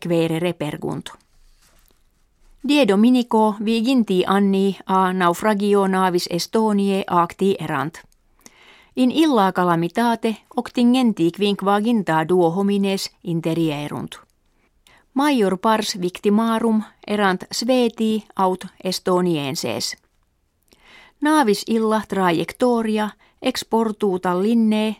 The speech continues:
Stockholmiam iter faciebat, cum apud insulam Utö in seva tempestate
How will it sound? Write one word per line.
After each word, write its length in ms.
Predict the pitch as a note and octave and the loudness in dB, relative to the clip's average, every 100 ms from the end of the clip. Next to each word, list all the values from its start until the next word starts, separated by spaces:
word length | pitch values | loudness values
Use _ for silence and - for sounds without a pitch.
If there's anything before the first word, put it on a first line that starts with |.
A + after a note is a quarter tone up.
| - | -12
Stockholmiam 960 | - G#3 G3+ - A3+ G#3+ G3+ G3 F#3+ - | -6 -4 -4 -2 0 2 0 0 -2 -4
iter 300 | G3+ F#3 F#3 | -4 -4 -4
faciebat, 800 | - E3 G3+ A3 A3+ G#3 G#3+ - _ - - _ _ | -6 -6 -2 -2 0 0 -2 -4 _ -20 -20 _ _
cum 200 | C4 B3 - | 2 4 4
apud 360 | G#3+ G#3 G#3 - | 0 2 -4 -2
insulam 540 | G3 G3 F#3+ F3 E3 F3+ | -2 -2 0 0 0 0
Utö 540 | A#3 A3+ A3 G3 F#3 F#3 - - - - | -2 -2 -2 -2 0 -2 -6 -20 -16 0
in 200 | A#3+ - | 0 2
seva 500 | - G3+ F#3 E3+ E3 | 0 0 0 0 0
tempestate 880 | F3 E3 E3+ F3 - A3+ G#3+ G#3 | -2 -2 -4 -6 -2 -2 -2 -4